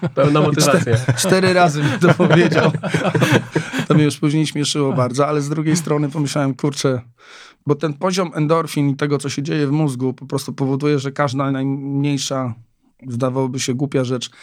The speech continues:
Speaker 2: powoduje jakiś taki uśmiech na twarzy i jakby wprawia cię w dobry nastrój. No i w ogóle ten klimat tego wspólnego takiego startu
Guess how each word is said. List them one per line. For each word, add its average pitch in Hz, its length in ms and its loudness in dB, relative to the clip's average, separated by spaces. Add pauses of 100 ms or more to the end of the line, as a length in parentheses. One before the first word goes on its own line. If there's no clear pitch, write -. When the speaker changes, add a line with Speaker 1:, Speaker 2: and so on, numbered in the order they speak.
(420)
Speaker 2:
powoduje 131 380 -2
jakiś 135 240 -6
taki 127 220 -6
uśmiech 135 340 -2
na 131 120 -4
twarzy 131 480 -2
i 123 220 -4 (640)
jakby 120 200 -4
wprawia 131 320 -2
cię 131 160 -6
w - 20 -4
dobry 127 260 -4
nastrój. 127 500 -4 (580)
No 143 100 0
i 156 80 0
w 170 60 -4
ogóle 180 200 2
ten 143 180 -2
klimat 143 460 -2 (720)
tego 139 180 0
wspólnego 143 520 0
takiego 131 320 -4
startu 127 580 -2